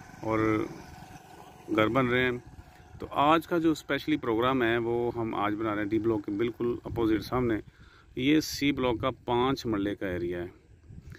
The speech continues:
और ये भी देख सकते हैं काफ़ी हद तक ये डेवलपमेंट का काम जारी है। सीवरेज का यहाँ पे काम शुरू हो गया हुआ है। ये सीवरेज भी आप देख सकते हैं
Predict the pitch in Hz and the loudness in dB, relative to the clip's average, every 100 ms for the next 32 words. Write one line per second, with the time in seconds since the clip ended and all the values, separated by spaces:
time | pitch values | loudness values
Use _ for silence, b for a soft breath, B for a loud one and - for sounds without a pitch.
0 | B - - 107 113 117 110 110 104 101 | B -14 -2 2 4 4 0 0 -4 -4
1 | 117 107 113 - 113 98 101 104 104 104 | -2 -2 -4 -4 -4 -6 -8 -2 0 2
2 | 98 98 101 104 98 104 95 92 92 95 | 0 -2 0 0 -2 -6 -6 -4 -4 -4
3 | 101 104 101 - 98 101 101 104 95 B | -2 -2 -2 -4 -4 -4 -6 -8 -8 B
4 | B B _ - 101 95 98 95 95 90 | B B _ -6 -4 -2 -2 -2 -2 -4
5 | - - - - - - 101 98 - 110 | -8 -16 -20 -20 -20 -8 -6 -4 0 0
6 | 95 135 151 131 123 - 110 110 107 104 | 4 4 2 0 -6 -10 -6 -4 -2 -2
7 | 117 120 110 104 - 107 113 107 | -2 -2 -2 -4 -6 -8 -6 -6